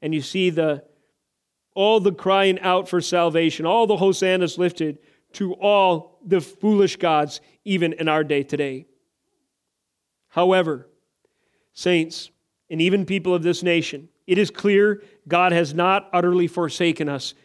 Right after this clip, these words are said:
just yet. If we are alive today, we have opportunity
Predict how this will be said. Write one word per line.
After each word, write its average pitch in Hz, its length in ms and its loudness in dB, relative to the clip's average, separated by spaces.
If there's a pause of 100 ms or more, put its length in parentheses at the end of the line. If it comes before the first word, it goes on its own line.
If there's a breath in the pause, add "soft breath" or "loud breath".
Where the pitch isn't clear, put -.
(120)
just 156 280 -4
yet. 143 320 -4 (1160)
If 180 160 -2
we 226 180 4
are 233 140 4
alive 202 480 4
today, 175 560 0 (680)
we 190 180 2
have 175 180 2
opportunity 190 1000 0